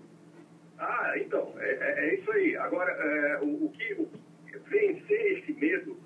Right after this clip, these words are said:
é, que é aquilo que eu acho que nós chegamos a conversar um pouco também no último encontro, é, é a gen-, é, é o, é a pessoa, é o líder, é o empresário, conseguir vencer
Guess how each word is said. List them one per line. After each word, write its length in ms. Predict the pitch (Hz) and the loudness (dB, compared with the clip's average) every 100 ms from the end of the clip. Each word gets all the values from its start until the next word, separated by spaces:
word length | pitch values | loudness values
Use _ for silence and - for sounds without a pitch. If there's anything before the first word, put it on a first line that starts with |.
| - - - - | -20 -20 -20 -10
é, 420 | - 127 139 120 - | -4 0 0 0 -2
que 80 | 151 | -2
é 60 | |
aquilo 260 | 156 190 - | 0 -2 -2
que 80 | 151 | 0
eu 80 | |
acho 100 | 139 | 0
que 80 | - | -2
nós 140 | 139 139 | -6 -2
chegamos 240 | 139 135 | -2 -4
a 40 | |
conversar 340 | 135 131 117 127 | -4 -6 -4 -6
um 80 | 127 | -4
pouco 200 | 135 127 | -4 -4
também 280 | - - 120 | -8 -8 -10
no 60 | |
último 220 | 123 - - | -12 -12 -12
encontro, 360 | - 143 143 - - - - | -6 -4 -4 -10 -16 -16 -6
é, 60 | 139 | -2
é 280 | - 156 | 0 0
a 40 | 156 | 2
gen-, 220 | 180 196 | 2 2
é, 40 | |
é 260 | 147 - 156 | 2 -2 0
o, 240 | 175 320 | 0 0
é 40 | 320 | -2
a 80 | - | 0
pessoa, 560 | - - - 196 185 | 0 -2 2 4 4
é 40 | 139 | 2
o 80 | |
líder, 340 | 135 156 156 135 | 2 0 2 2
é 20 | |
o 60 | 131 | 0
empresário, 560 | - 139 139 156 143 | -2 -4 -2 0 -2
conseguir 480 | - 170 165 160 160 | -2 -4 -4 -8 -8
vencer 600 | 156 160 131 - 165 170 | -2 -2 -2 0 2 2